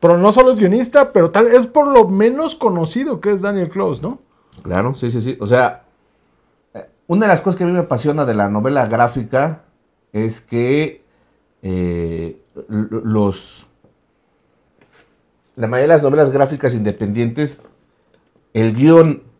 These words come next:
Speaker 2: y la realización depende de una misma persona. Es como una especie de cine de autor o en papel.
Speaker 1: Mm, claro.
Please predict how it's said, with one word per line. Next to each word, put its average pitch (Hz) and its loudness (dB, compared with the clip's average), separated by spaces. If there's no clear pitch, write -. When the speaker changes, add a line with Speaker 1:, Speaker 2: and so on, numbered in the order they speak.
Speaker 2:
y 113 -4
la 107 2
realización 113 -2
depende 123 -2
de 123 -2
una 117 -4
misma 113 -4
persona. 90 -8
Es 104 -10
como 120 -4
una 120 -4
especie 117 -6
de 107 -4
cine 131 -4
de 110 -2
autor 98 -6
o 101 -6
en 92 -10
papel. 104 -18
Speaker 1:
Mm, 160 -12
claro. 135 -14